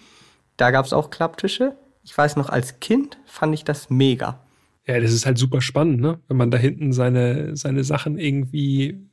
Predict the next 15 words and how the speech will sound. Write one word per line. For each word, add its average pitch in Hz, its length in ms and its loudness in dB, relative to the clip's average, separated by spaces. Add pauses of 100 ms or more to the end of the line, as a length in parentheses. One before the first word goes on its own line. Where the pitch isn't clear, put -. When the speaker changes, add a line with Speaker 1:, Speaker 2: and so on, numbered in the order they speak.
Speaker 2:
wie 139 360 0
zu 127 220 -2
Hause 147 420 2
im 147 300 -2
Spielzimmer 156 760 -2
irgendwie 139 300 -2
aufbauen 170 420 0
kann. 208 300 -2 (540)
Speaker 1:
Und 123 240 2
die 123 180 0
alle 123 240 2
in 120 60 2
der 120 100 4
ersten 127 260 2
Kurve 120 540 0